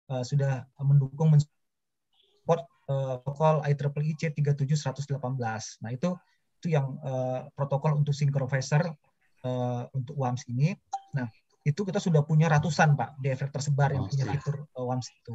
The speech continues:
Speaker 1: atau fitur C tiga tujuh seratus delapan belas. Nah, jadi sebenarnya kalau untuk, eh, P M U sekarang saat ini kita sudah tidak bermasalah karena sudah banyak sekali D F R tersebar. Tinggal bagaimana mengcapture itu di,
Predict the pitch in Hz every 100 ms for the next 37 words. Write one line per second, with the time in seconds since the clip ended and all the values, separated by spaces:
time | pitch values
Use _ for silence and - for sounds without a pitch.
0 | 107 - - 120 143 135 147 - 139 139
1 | 131 127 123 127 123 120 - 120 117 113
2 | - 120 139 175 147 143 139 190 185 -
3 | _ _ 143 147 156 156 156 151 - _
4 | 139 135 131 123 165 151 151 202 - 160
5 | 196 147 156 196 185 170 139 120 120 143
6 | 131 143 139 123 113 165 151 131 147 135
7 | 131 131 127 - 123 131 123 120 127 123
8 | 117 117 151 185 - - _ 143 170 185
9 | 185 _ - 139 147 147 180 170 147 156
10 | - 151 151 143 185 151 147